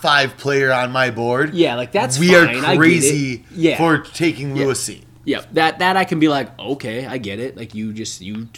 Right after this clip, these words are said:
Speaker 2: looked at him the way I looked at Derek Stingley, you know?
Speaker 1: But I'm still
Speaker 2: Sure.
Speaker 1: gonna say, it's too bad you don't run the team because that's not how our board fell.
Speaker 2: Yeah, and it's just, I feel like people are like, "It, we shoulda got more."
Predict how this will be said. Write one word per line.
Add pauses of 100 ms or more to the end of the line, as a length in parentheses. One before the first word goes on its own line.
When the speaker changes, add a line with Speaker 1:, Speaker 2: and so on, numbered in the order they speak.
(120)
Speaker 2:
looked
at
him
the
way
I
looked
at
Derek
Stingley,
you
know? (480)
Speaker 1:
But
I'm
still
Speaker 2:
Sure.
Speaker 1:
gonna
say, (880)
it's
too
bad
you
don't
run
the
team
because
that's
not
how
our
board
fell. (240)
Speaker 2:
Yeah, (180)
and (480)
it's
just, (840)
I
feel
like
people
are
like, (380)
"It, (540)
we
shoulda
got
more."